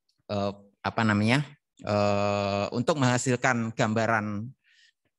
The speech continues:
yang optimal tentunya kita standarnya ya harus pakai injektor gitu Bapak Ibu. Kalau rumah sakitnya belum memiliki ya mungkin bisa diajukan begitu nggih.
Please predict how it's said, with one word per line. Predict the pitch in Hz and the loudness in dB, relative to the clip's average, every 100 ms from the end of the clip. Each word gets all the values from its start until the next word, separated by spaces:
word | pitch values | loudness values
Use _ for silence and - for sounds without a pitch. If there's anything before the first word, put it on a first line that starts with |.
| _ _ | _ _
yang | 117 107 104 95 - | -4 -2 -4 -6 -8
optimal | - 208 180 131 | -4 0 4 4
tentunya | 151 110 98 101 | 2 0 0 -2
kita | 127 117 120 123 127 _ | -4 -2 -2 -2 -4 _
standarnya | - - 113 104 104 113 135 | -14 -4 -2 0 -2 0 0
ya | 101 | 0
harus | 92 98 113 - | -2 -4 -4 -6
pakai | 92 - - - 92 | -8 -6 -6 -6 -8
injektor | 101 92 - 113 92 | -6 -4 0 0 0
gitu | 82 85 90 | -4 -8 -6
Bapak | 92 95 95 | -6 -6 -8
Ibu. | 98 - | -10 -16
Kalau | 98 98 95 - | -10 -8 -8 -10
rumah | - 98 101 | -10 -8 -6
sakitnya | 113 - 90 107 98 | -6 -6 -2 -2 -2
belum | 101 101 | -2 0
memiliki | 101 101 - 135 | 0 -2 2 2
ya | 104 | 2
mungkin | 92 90 120 | 0 -2 -2
bisa | 104 98 | -2 -4
diajukan | 95 104 104 - - 127 98 | -4 -4 -4 -4 -2 -2 -2
begitu | 98 95 107 | -4 -2 0
nggih. | 95 | 0